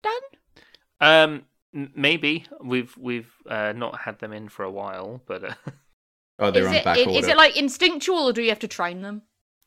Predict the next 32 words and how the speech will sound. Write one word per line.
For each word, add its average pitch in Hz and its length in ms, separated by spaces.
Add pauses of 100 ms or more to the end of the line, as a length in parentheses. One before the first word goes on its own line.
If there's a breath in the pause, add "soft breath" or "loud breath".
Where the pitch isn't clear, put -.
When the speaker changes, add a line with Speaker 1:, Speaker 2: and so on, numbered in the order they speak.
(460 loud breath)
Speaker 2:
Uh, 147 400
you 151 220
can 147 200
kind 143 220
of, 127 180
y-, 123 220
you 120 240
can, 127 160
like, 117 220
aim 113 160
a 107 60
laser 107 360
at 110 100
someone 135 340
and 95 100
they'll 92 180
attack - 380
them 120 180 (380)
that - 180
way, 139 200 (1000)
I 104 80
assume. 95 440 (720)
Speaker 1:
But 190 120
can 208 160
you 190 80
train 196 200
the 175 60
fish 185 200
to - 60
point 175 220
the 175 80
laser? 160 420